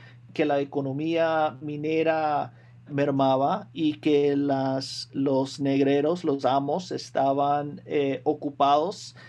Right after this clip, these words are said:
en la primera parte del siglo diecinueve con las guerras de, de independencia, simplemente aprovecharon de la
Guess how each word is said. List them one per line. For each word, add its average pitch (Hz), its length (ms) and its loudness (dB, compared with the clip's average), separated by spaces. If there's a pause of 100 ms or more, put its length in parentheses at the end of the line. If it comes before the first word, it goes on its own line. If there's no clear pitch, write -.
(240)
en 151 120 -2
la 139 120 2
primera 147 360 0
parte 175 240 0
del 160 100 -4
siglo 165 320 -2
diecinueve 160 880 0
con 160 240 2
las 160 200 0
guerras 160 340 0
de, 156 140 0
de 156 100 -8
independencia, 143 1040 -2
simplemente 196 840 -2
aprovecharon 147 840 0
de 143 80 -2
la 123 160 -4